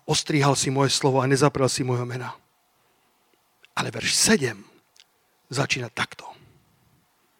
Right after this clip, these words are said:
Miško. "A anielovi zboru vo Filadelfii napíš: Toto hovorí svätý, ten pravdivý,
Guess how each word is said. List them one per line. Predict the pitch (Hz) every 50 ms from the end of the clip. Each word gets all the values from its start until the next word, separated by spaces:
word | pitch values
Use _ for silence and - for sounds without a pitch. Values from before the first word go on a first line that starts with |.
| _ _ _ _ _ - -
Miško. | - - - - - _ _ _ _ _ _ _ _ _ _ _ _ _ _ _ _ _ _ _ _ _ _ _ _ _ _ _ _ _ _ _ _ _ _ _ _ _ _ _ _ _ _ -
"A | - - - - 175 190
anielovi | 196 185 180 165 160 147 139 135
zboru | 120 113 113 151 156 151 139 123 110 - - - _ _ _ _ _ _ _ _ _ _ _ _ _ _ _ _ -
vo | 127 147 156
Filadelfii | 147 - 180 175 170 165 143 156 143 123 - 156 139 139
napíš: | 143 143 - 131 120 - - - - - - - _ _ _ _ _ _ _ _ _ _ _ _ _ _ _ _ _ _ _
Toto | - - 190 190 - 208 190 170
hovorí | 165 156 147 139 131 120
svätý, | - - - 143 139 135 - 147 151 165 160 - _ _ _ _ _ _ _ _ _ _ _ _ _ _ _ _ _ _ -
ten | 131 123 117
pravdivý, | 113 - 147 147 143 131 127 139 135 131 143 147 170 170